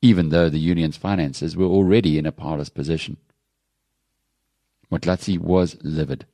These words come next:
At times like these, the two men, who'd become almost like brothers, would row endlessly and then withdraw into an extended sulk, refusing to talk to one another for days at a time.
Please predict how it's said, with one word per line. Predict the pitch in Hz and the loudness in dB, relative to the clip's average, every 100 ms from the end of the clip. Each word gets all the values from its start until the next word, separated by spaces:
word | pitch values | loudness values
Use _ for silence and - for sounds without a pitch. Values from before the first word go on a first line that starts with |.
| _ _ _ _ _ _ _ _ _ - | _ _ _ _ _ _ _ _ _ -4
At | 90 - | -4 -2
times | 135 139 104 | 2 2 2
like | 98 90 | 0 -2
these, | 78 110 76 104 - | 2 4 4 2 -2
the | 113 | -6
two | - 151 | 2 2
men, | 98 73 117 - _ _ _ _ | 4 0 -2 -8 _ _ _ _
who'd | - 80 | -4 -2
become | 82 - 85 | 0 0 -2
almost | - 101 78 - | 0 -2 -2 -4
like | 82 - | -4 0
brothers, | 98 71 156 - _ _ _ _ _ _ - | 0 0 -4 -10 _ _ _ _ _ _ -2
would | 90 85 | 0 2
row | 92 113 113 - | 2 2 0 0
endlessly | 127 127 101 90 - 67 71 | 0 2 2 -2 -4 -4 -2
and | 87 | 0
then | 107 107 | 2 4
withdraw | 98 - - 117 113 85 87 | 2 0 0 4 4 4 2
into | - 92 98 95 - - | -2 -4 -4 -4 -6 -6
an | 92 | -4
extended | 92 - - 117 107 113 - | -4 -8 -6 -2 0 -2 -6
sulk, | - - 127 82 - - _ _ _ _ _ - | -16 -6 -2 -2 -4 -20 _ _ _ _ _ -4
refusing | 95 - 139 101 85 | -4 4 4 6 2
to | 82 | -2
talk | - 143 120 - | 0 2 2 -2
to | 82 | -2
one | 80 78 | 0 0
another | 76 76 82 | -2 -2 -2
for | - | -4
days | 80 107 127 98 76 | 0 2 4 2 0
at | 76 | -6
a | |
time. | - 78 71 | -6 -4 -6